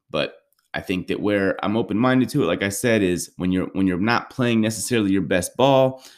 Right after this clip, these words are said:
then you take those three weeks off. It could serve as a reset, refresh button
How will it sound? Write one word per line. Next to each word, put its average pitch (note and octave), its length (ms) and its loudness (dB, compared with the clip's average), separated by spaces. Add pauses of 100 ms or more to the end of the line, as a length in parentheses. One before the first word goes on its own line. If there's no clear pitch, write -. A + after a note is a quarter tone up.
(160)
then A2+ 140 4
you G2+ 80 2
take G#2+ 180 -2
those F#2+ 220 -2
three F#2+ 140 0
weeks F#2 240 -2
off. F#2 240 -2
It A2 100 -2
could G2 160 -4
serve F#2+ 260 -2
as D2 120 -6
a D#2 80 -6
reset, F#2 540 0
refresh E2 580 -4
button - 340 -8